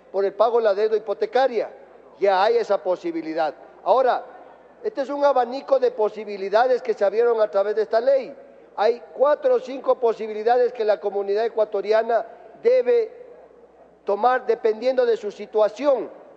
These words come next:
porque va a depender por eso. De ahí lo importante de que los abogados contratados por el Estado ecuatoriano tengan una buena orientación y que la comunidad ecuatoriana en España no vaya a ciegos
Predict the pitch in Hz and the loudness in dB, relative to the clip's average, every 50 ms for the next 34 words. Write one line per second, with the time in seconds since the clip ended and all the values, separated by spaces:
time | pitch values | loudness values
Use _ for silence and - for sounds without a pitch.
0 | - - - - - - - - _ _ _ _ - - - _ _ - 180 - | -20 -20 -20 -20 -20 -20 -20 -20 _ _ _ _ -20 -20 -20 _ _ -12 -8 -4
1 | - 208 226 247 247 240 - 233 233 233 240 233 - - 247 262 269 247 - 208 | 0 2 2 2 2 0 0 0 0 0 0 0 0 0 2 2 2 0 0 -2
2 | 196 185 196 226 269 294 294 285 277 233 - 233 226 214 - 269 269 269 262 - | -4 -2 0 -2 -2 -2 -4 -6 -8 -4 -2 -2 -2 0 2 0 0 2 2 0
3 | 240 226 220 202 - 202 196 202 196 175 196 190 196 196 202 247 262 254 240 - | 0 2 0 0 -2 -2 -2 -2 0 0 0 0 0 0 0 2 2 2 0 0
4 | 208 220 208 208 202 190 190 226 233 247 240 - - - 240 254 254 247 254 240 | -2 -4 -2 -2 -2 -2 0 0 0 0 0 -2 0 0 0 2 2 0 0 -2
5 | 208 - - 226 220 214 214 196 - - - - - - - - _ _ - 180 | -4 -4 -6 -4 -4 -4 -4 -6 -10 -12 -20 -20 -20 -20 -20 -20 _ _ -8 -6
6 | 202 208 - 247 247 247 254 254 247 254 247 240 240 240 240 202 - - - - | -4 0 0 0 2 2 2 0 2 2 2 2 2 0 0 -2 -4 -8 -14 -20
7 | - - - 247 262 277 277 285 269 269 254 247 269 277 277 285 269 254 254 240 | -20 -2 0 0 2 2 2 0 2 2 2 2 2 2 2 2 2 2 0 -2
8 | 226 - 233 226 214 - 277 320 294 247 175 135 - - - - - - - - | 0 0 0 0 0 0 0 2 2 0 0 -4 -12 -16 -20 -20 -20 -20 -20 -18
9 | - - - - 233 226 233 220 220 220 226 233 233 _ _ _ _ _ _ _ | -16 -16 -4 -2 0 2 2 2 2 0 0 -2 -4 _ _ _ _ _ _ _
10 | _ _ _ - 240 262 269 262 262 247 240 233 - - 254 269 262 262 247 240 | _ _ _ -6 -2 -2 0 0 0 0 -2 -2 0 0 0 2 2 0 0 2
11 | 262 269 262 269 269 277 269 262 254 240 226 220 - - 202 214 214 - 254 294 | 2 2 2 4 2 2 2 2 2 0 0 -4 -4 0 0 0 0 0 0 0
12 | 277 254 233 233 240 220 | 2 2 2 2 0 0